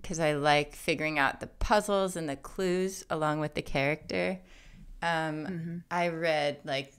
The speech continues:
Speaker 1: from the Mixed Up Files of Missus Basiley Frankweiler. I don't know if you know that
Speaker 2: Yes.
Speaker 1: one. Oh, good.
Speaker 2: Yes.
Speaker 1: I loved that one, that book as a kid.
Speaker 2: Mm-hmm.
Speaker 1: And just all kinds of different mysteries growing up. And so I think that's why I gravitated towards that genre.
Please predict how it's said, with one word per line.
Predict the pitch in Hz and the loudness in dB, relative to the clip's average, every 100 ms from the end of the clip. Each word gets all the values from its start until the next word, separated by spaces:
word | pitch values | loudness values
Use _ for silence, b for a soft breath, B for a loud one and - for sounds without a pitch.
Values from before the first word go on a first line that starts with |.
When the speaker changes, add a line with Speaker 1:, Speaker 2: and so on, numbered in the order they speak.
| - | -8
Speaker 1:
from | 175 156 | -4 -2
the | 151 | 0
Mixed | 143 147 - | 0 -2 -4
Up | - - | -6 -2
Files | 156 143 147 143 | 4 6 6 2
of | 147 | -2
Missus | 139 143 143 | -2 -2 -2
Basiley | - 139 143 143 139 | 2 4 4 0 0
Frankweiler. | - 131 139 147 143 147 151 | 0 -2 2 4 6 6 4
I | - | 2
don't | 160 190 | 0 0
know | |
if | 190 | -2
you | 180 | -2
know | 156 | 0
that | 151 175 | 2 2
Speaker 2:
Yes. | |
Speaker 1:
one. | 170 170 180 190 - _ _ - | 2 0 0 -4 -8 _ _ -2
Oh, | - 226 240 | 2 4 4
good. | 233 240 220 208 | 4 6 6 6
Speaker 2:
Yes. | 180 185 - 185 | 4 2 2 0
Speaker 1:
I | |
loved | 175 180 202 226 226 | 2 8 10 8 8
that | 196 - | 8 8
one, | 190 190 196 202 - - | 6 6 4 -4 -12 0
that | - - | 0 2
book | 175 - | 0 0
as | - | -4
a | - | -6
kid. | - 202 202 208 208 | -2 4 6 6 2
Speaker 2:
Mm-hmm. | 240 262 B B B - - | 0 -4 B B B -4 -2
Speaker 1:
And | 180 180 | 0 0
just | 180 175 - - 180 | -2 2 4 4 4
all | 185 | 2
kinds | 185 170 160 165 | 2 -2 -4 -6
of | 151 | -8
different | 156 - 147 | -8 -10 -10
mysteries | 139 135 - - 143 139 143 - | -8 -6 -6 -4 -2 -2 -4 -6
growing | 147 135 135 | -4 -4 -2
up. | 131 175 - | 0 0 -4
And | 156 151 | -8 -6
so | - 156 | 0 2
I | 151 | 2
think | 151 151 156 147 | 0 -6 -6 -2
that's | 147 151 | -2 -2
why | 165 156 160 | -2 0 2
I | 151 | 0
gravitated | 143 147 135 139 - 156 160 | 0 0 0 -2 -2 -2 -4
towards | - 160 151 - | -4 -4 -4 -2
that | 147 - | -2 -2
genre. | 143 135 156 175 196 | -2 -2 0 -2 -4